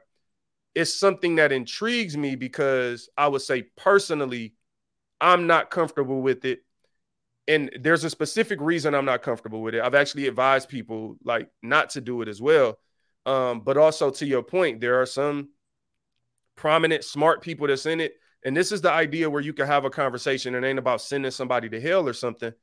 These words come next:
but I do think it's important. The reason I'm uncomfortable with it personally is I've seen some of the documentation, some of the oaths that you have to make.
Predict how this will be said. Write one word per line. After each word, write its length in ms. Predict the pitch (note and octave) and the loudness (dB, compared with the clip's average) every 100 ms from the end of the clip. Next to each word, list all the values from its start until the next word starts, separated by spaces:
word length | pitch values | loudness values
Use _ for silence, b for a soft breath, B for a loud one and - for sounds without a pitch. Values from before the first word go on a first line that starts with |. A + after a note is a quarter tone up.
| _ _ _ _ | _ _ _ _
but 80 | C3+ | 2
I 60 | C#3+ | 4
do 180 | E3+ | 2
think 200 | A3 G#3+ | 2 0
it's 140 | F#3+ D#3 | 0 -2
important. 480 | C3+ D#3 B2 G2 - _ _ _ _ _ _ _ _ _ _ - | -4 0 -2 -2 -12 _ _ _ _ _ _ _ _ _ _ -6
The 140 | B2+ | -2
reason 400 | B2 F3+ G#3 G3+ | 2 2 4 2
I'm 200 | - D#3 | 2 2
uncomfortable 580 | E3+ D3+ D#3 C3+ B2+ B2 | 2 2 -2 -2 -4 -4
with 120 | B2 | -2
it 120 | A#2 - | -4 0
personally 600 | E3 D3 B2 G#2+ G#2 - _ _ _ _ - | 2 2 -2 -8 -10 -14 _ _ _ _ -2
is 160 | C#3 - | -2 2
I've 220 | C3+ D#3 | 2 2
seen 480 | - - E3+ D#3+ D3+ | 0 -2 0 0 -4
some 340 | C#3+ - D3 C#3 | -6 -2 -2 2
of 220 | C3+ A#2+ | 0 0
the 80 | A#2 | 0
documentation, 920 | B2+ B2+ B2+ A#2+ A2+ D3 C3 - A#2 | 2 2 -2 -8 -4 -2 -2 -4 -8
some 220 | - B2 | -6 -6
of 120 | G#2+ | -6
the 120 | G#2 - | -8 0
oaths 460 | C#3+ A#2 - - - G#2+ | 0 0 -6 -20 -20 -8
that 240 | A#2 A#2 | -8 -6
you 80 | A#2 | -4
have 160 | G#2+ | -4
to 80 | F2+ | -4
make. 320 | G#2 - _ | -10 -10 _